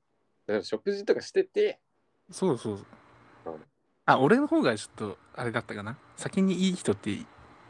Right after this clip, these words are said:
Speaker 2: ちゃっ-、
Speaker 1: あ、そうそうそう。
Speaker 2: あ、ごめんなさい、それは。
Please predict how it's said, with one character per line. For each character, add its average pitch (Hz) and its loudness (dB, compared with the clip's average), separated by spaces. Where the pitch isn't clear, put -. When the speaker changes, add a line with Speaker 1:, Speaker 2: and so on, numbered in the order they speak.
Speaker 2:
ち 120 -6
ゃ 110 8
っ-、 - 12
Speaker 1:
あ、 - 4
そ 110 2
う - 0
そ 101 -10
う - -8
そ - -20
う。 - -20
Speaker 2:
あ、 139 6
ご 123 0
め 131 4
ん 127 2
な 123 0
さ 117 0
い、 104 -6
そ 107 -4
れ 107 -2
は。 98 -4